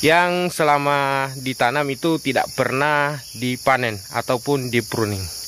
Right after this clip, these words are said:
Oke, teman-teman, ya, sebelum lanjut ke videonya, jangan lupa dikasih jempolnya dulu dan juga di-subscribe untuk membantu mengembangkan channel YouTube ini. Terima kasih.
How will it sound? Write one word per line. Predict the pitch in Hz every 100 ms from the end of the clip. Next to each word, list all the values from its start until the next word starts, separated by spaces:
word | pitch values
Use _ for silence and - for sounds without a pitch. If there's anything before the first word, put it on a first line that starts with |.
| - - - - -
Oke, | - 180 202
teman-teman, | 196 196 190 196
ya, | 214
sebelum | 214 160 143 151 147
lanjut | 143 139 117
ke | -
videonya, | 113 123 131 143 180 180 - - - -
jangan | 120 120
lupa | 123 131 147 147
dikasih | 139 123 117 127 123 123
jempolnya | 113 117 110 117 117
dulu | 113 120 160 180 175 - - - - - - -
dan | 135 135 135 131
juga | 131 131 127 127
di-subscribe | 120 120 117 139 123 - 160 160 - -
untuk | 123 123 - 147 -
membantu | 123 127 120 117 117 113 147 139 131
mengembangkan | 123 120 120 117 117 104 117 113
channel | 104 117 113 110 107
YouTube | 104 104 98 101
ini. | 98 82 - -
Terima | - 139 156 135 120
kasih. | 120 - 107